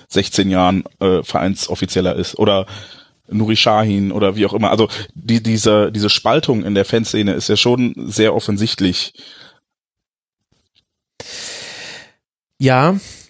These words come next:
Speaker 2: aber andererseits, ehrlich gesagt, kann's Aki Watzke irgendwie ein Stück weit auch egal sein. Ich weiß, ist es wahrscheinlich nicht und ist sich leicht hergesagt und er hat jetzt vorher auch nicht den besten Leumund. Ich meine, ähm, wir haben ja hier unter anderem gerade schon über Leipzig gesprochen, da hat jetzt auch Watzke,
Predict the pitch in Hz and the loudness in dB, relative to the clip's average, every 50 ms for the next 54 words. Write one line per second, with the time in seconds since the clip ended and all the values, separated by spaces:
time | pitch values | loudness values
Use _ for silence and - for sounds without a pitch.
0 | - - 143 143 139 123 143 160 165 151 160 147 131 - - 147 151 156 - - | -6 0 2 2 2 4 4 2 2 4 2 2 0 0 -2 -2 -2 -2 -4 -2
1 | 127 131 131 - - - 127 120 - - - 131 - - 135 120 131 131 - - | 0 0 -2 0 0 0 0 0 -2 -4 -6 -6 -4 -4 -2 -2 0 -2 0 0
2 | - 123 123 135 131 139 135 143 131 139 135 135 127 120 117 - - - - 175 | 0 0 0 0 0 0 0 0 0 0 0 -2 -2 -2 -2 -2 -4 0 0 0
3 | 180 - - 143 127 123 - - - 123 123 127 - - - - 120 - - 110 | 0 0 2 2 2 2 2 2 0 2 2 2 0 -4 -6 -6 -4 -2 0 2
4 | 113 131 147 151 156 160 147 139 117 - 117 113 113 - - 143 170 165 - - | 4 4 4 4 4 2 2 2 0 0 0 0 0 0 0 0 0 0 0 -2
5 | 160 - - 147 147 147 - - 156 147 143 - - - 120 - 147 127 - - | -2 0 2 2 2 2 2 2 2 2 0 -2 -4 -4 -2 0 0 0 2 2
6 | 117 117 - - 127 120 131 139 - 131 123 - - 120 120 113 110 113 123 - | 2 2 2 2 2 2 2 2 2 0 0 0 -2 -4 -2 0 0 0 2 2
7 | 120 110 - - - - - - 117 113 113 104 - 113 117 110 - 104 95 92 | 0 0 0 -6 -14 -6 -2 0 2 2 4 4 4 2 2 2 0 -2 0 0
8 | - 120 - - - 107 101 90 90 92 98 101 104 107 123 135 - - 104 - | 0 0 0 0 -2 0 0 2 2 2 2 2 2 2 0 0 -2 -6 -6 -4
9 | 104 101 98 95 95 90 - - 101 101 95 - - - - - - - - - | -2 0 0 0 -2 -4 -6 -6 -6 -6 -6 -6 -8 -10 -10 -8 -8 -10 -10 -10
10 | 110 - - 110 101 104 107 107 104 101 104 107 117 117 117 123 117 113 110 107 | -12 -8 -4 -4 -2 2 2 2 4 4 4 2 2 2 2 2 2 2 0 0
11 | 101 - 107 - - 113 104 90 101 101 107 120 - - - - - 196 - - | 0 0 0 0 0 0 2 2 4 4 2 2 0 -2 -4 -2 -2 -2 0 2
12 | 127 123 127 120 117 107 117 - 117 104 - - 104 - - 110 - - - 107 | 2 2 2 2 2 2 2 0 0 -2 -2 -4 -4 -2 -2 -2 -2 0 0 0
13 | 98 98 | 0 0